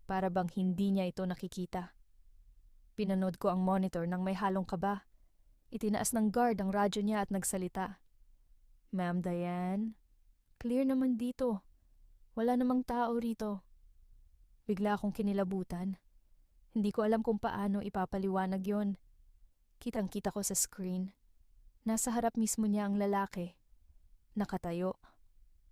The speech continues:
Pero parang multo lang ito sa C C T V. Agad akong tumayo at sinilip ang hallway sa labas ng opisina ko.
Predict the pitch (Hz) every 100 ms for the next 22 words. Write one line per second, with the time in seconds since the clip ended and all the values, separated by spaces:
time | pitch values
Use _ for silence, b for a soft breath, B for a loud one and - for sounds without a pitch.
0 | _ - _ - 208 202 202 208 202 202
1 | 196 214 196 196 196 - 185 185 - 180
2 | - 175 185 175 165 175 175 - - -
3 | - - - - - - - _ _ -
4 | 196 196 180 - 208 202 214 208 196 185
5 | - b b b b b b - - 302
6 | 262 269 311 - 277 214 208 190 202 202
7 | - 214 196 185 175 - 180 185 202 185
8 | 180 170 - 170 175